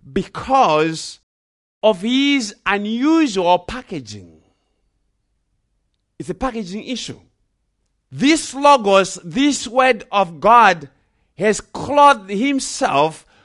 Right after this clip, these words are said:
with human flesh for the work of salvation, and because of that, he looks too familiar and ordinary to sinful men. He is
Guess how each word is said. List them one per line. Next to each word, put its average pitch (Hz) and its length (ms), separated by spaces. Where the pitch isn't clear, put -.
with 202 220
human 247 640
flesh - 640
for 202 160
the 196 120
work 247 380
of 214 200
salvation, 220 880
and 220 280
because 262 760
of 202 320
that, 226 280
he 190 200
looks 277 440
too 320 300
familiar 233 1120
and 240 340
ordinary 131 840
to 147 100
sinful 135 360
men. 190 280
He 240 560
is 202 160